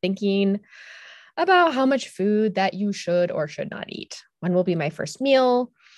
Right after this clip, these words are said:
When will be my second meal? When can I eat again? Um, what you can eat, what you can't eat, you know, how many calories are in that cookie?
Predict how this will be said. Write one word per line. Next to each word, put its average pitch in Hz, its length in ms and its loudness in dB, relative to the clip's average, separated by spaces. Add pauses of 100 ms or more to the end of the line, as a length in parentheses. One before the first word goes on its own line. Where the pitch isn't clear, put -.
(220)
When 185 160 0
will 170 100 -2
be 160 120 -4
my 156 140 -6
second - 340 -4
meal? 240 280 0
When 175 180 -4
can 175 160 -6
I - 140 -8
eat 247 140 0
again? 233 680 0 (460)
Um, 170 600 -4 (800)
what 214 180 2
you 180 100 2
can 220 480 2
eat, 220 280 4
what 180 200 -2
you 170 120 -12
can't 214 460 0
eat, 190 640 -2 (220)
you 190 100 -2
know, 160 200 -2
how 196 200 -2
many 190 380 2
calories 214 560 2
are 185 80 2
in 175 100 -2
that 160 160 -6
cookie? 208 760 0